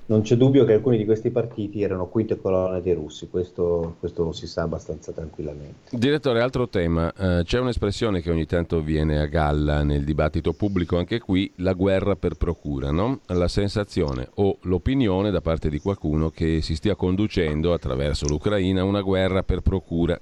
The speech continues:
Speaker 2: in questo caso da parte dell'Occidente, cioè finalizzata al cambiamento di regime in Russia, a far fuori Putin. Anche, eh, Henry Kissinger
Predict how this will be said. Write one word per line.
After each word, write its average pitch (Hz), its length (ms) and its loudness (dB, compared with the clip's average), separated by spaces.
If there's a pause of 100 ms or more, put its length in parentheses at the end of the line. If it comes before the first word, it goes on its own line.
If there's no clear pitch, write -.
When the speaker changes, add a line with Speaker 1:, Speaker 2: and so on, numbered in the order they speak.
Speaker 2:
in 98 100 -2
questo 92 180 -2
caso 104 220 -2
da 92 100 0
parte 80 300 -2
dell'Occidente, 73 720 -2
cioè 78 280 0 (380)
finalizzata 113 800 0
al 101 80 2
cambiamento 95 580 0
di 82 120 0
regime 80 420 0
in 78 80 2
Russia, 65 320 -2
a 71 40 0
far 82 180 0
fuori 76 300 0
Putin. 69 640 -2 (120)
Anche, 87 420 0 (260)
eh, 82 280 -4
Henry 107 260 0
Kissinger 90 760 0